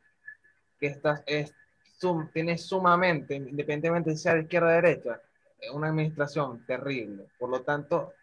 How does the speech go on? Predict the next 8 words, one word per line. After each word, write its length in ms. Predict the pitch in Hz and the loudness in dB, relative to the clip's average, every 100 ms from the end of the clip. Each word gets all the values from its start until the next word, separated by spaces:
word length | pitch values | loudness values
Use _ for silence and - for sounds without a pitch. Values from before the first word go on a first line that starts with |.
| _ | _
la 180 | 135 143 | 0 4
desigualdad 560 | 143 143 143 143 160 160 | 4 4 0 4 2 4
que 140 | 170 | 6
hay 260 | 170 139 127 | 6 6 2
siempre 260 | 135 151 | -4 2
va 100 | 151 | 4
a 100 | 147 | 4
propiciar 680 | - 147 - 123 156 131 104 | 2 -2 -2 -6 0 0 0